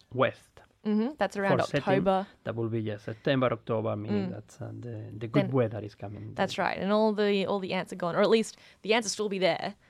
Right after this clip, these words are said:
Speaker 2: They just won't be as sweet
Speaker 1: Oh, okay.
Speaker 2: as they would have been.
Speaker 1: Mm-hmm.
Speaker 2: Mm. So there you
Speaker 1: Good.
Speaker 2: go.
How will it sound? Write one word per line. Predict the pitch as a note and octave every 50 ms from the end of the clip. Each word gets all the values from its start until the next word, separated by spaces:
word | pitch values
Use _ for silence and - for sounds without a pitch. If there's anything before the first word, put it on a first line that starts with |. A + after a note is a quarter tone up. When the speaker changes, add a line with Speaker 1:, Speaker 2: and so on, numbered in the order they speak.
| _
Speaker 2:
They | - F#3+
just | F#3+ G3 F#3
won't | F3+ G3 G3 F#3
be | - F3+ E3+
as | E3+
sweet | - - - - - F3+ E3 - - - - - - -
Speaker 1:
Oh, | B2+ A#2 A2 A2 A2 G2+ G#2+
okay. | A2 - F#3+
Speaker 2:
as | F3+ D#3+
they | F3 F3 E3+
would | E3 E3 E3
have | E3+ E3 D#3 -
been. | - - - - - _ _ _ -
Speaker 1:
Mm-hmm. | C3 A#2 G#2+ C3+ F#3+ G#3 G#3 _ _ - -
Speaker 2:
Mm. | F3+ E3+ - - _ _ _ _ _ _ _ _ _ _ _ _ _ _ _ - _
So | - A#3+
there | B3
you | B3
Speaker 1:
Good. | - - - D#4+ -
Speaker 2:
go. | -